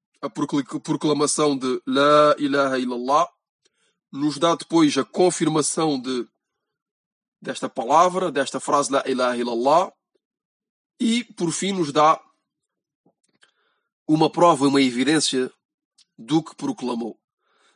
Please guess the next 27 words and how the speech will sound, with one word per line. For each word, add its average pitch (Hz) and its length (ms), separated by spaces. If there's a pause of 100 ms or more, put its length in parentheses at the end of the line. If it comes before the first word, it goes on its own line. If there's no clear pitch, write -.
Aqui 180 260
neste 247 260
caso, 208 360
o - 20
profeta 180 300
sallallahu 165 440
alaihi 139 240
wasallam 160 540 (480)
diz 190 180
que - 80
Allah 185 180
subhanahu 165 460
wa 147 100
ta'ala, 135 520 (3000)
a 151 80
ele 170 180
pertencem 165 440
as 135 120
graças, 165 420
a 165 100
generosidade 143 800
e 135 80
as 117 100
belas 139 320
formas - 400
de - 60
louvor. - 300